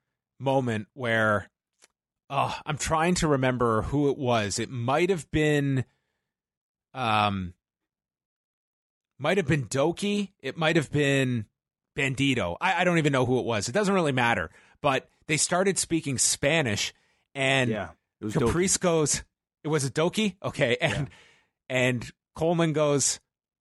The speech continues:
Speaker 1: "What did he say?" And Chris is like, "Oh, he was speaking Spanish." And Coleman let it rest for a minute, and he was like,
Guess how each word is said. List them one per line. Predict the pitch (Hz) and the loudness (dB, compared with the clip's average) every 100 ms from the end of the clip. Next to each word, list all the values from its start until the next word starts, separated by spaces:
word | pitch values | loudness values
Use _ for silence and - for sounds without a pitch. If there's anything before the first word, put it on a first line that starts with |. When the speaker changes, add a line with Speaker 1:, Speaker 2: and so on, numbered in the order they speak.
| _ _ _ _ _ - | _ _ _ _ _ -2
Speaker 1:
"What | 202 | 0
did | 202 | 2
he | 202 | 2
say?" | - 220 226 117 92 _ _ _ - | 2 2 2 0 -4 _ _ _ -6
And | 123 123 123 113 - _ _ _ _ - | -2 2 0 -2 -8 _ _ _ _ -4
Chris | 151 143 | -2 0
is | 123 | 0
like, | 131 120 - _ | 0 0 -4 _
"Oh, | 151 185 | -2 0
he | |
was | 151 - | 2 0
speaking | - 170 147 135 | 0 -2 -2 -2
Spanish." | - - 175 202 107 - - _ _ _ | -2 0 0 0 0 -2 -4 _ _ _
And | 143 139 120 | -2 -2 -2
Coleman | 170 202 208 | -2 0 2
let | 175 175 | 2 2
it | 165 | 0
rest | 131 165 - | 0 0 0
for | 185 | 0
a | 180 | 0
minute, | 190 208 165 | 0 0 0
and | 147 | 2
he | 147 | 2
was | 139 | 2
like, | 143 | -2